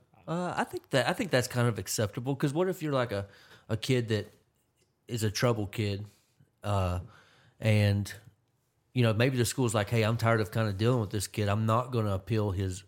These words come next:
ejection or something." Then the school's saying, "I don't want you to participate." I mean, why, why would it be okay for the parents to overrule the school on that?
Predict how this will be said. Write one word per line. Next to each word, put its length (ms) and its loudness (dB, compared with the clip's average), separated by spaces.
ejection 580 -2
or 80 -4
something." 460 -6
Then 280 4
the 160 2
school's 360 0
saying, 180 4
"I 80 4
don't 280 2
want 240 -2
you 60 -8
to 80 -6
participate." 720 -4
I 60 -2
mean, 180 0
why, 380 2
why 300 0
would 120 2
it 80 0
be 120 2
okay 200 0
for 140 -6
the 140 -6
parents 680 -4
to 120 -2
overrule 460 2
the 120 -4
school 360 -4
on 180 -6
that? 180 -16